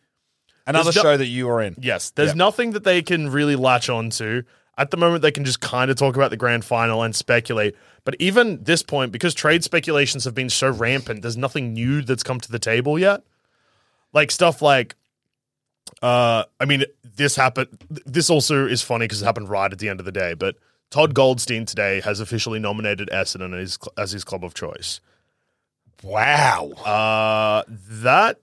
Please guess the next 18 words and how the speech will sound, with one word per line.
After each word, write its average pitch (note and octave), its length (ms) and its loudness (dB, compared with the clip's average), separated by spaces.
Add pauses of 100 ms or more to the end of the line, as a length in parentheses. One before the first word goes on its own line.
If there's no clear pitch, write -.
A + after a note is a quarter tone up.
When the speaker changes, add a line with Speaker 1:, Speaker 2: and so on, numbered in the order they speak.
Speaker 2:
Sam - 500 -2
Draper D#3+ 340 4
just C#3+ 400 0
un-, B2+ 440 -6 (280)
underwent A2+ 340 -2
surgery, G#2+ 720 0 (300)
so - 120 -2
I A2+ 40 4
don't C3+ 140 4
know C#3+ 100 4
how C3+ 120 2
much, - 720 -2
if A2 100 -8
he's - 520 -2
expected A#2 500 -2
to A2+ 180 -4
be G2 180 -8
back G2 560 -2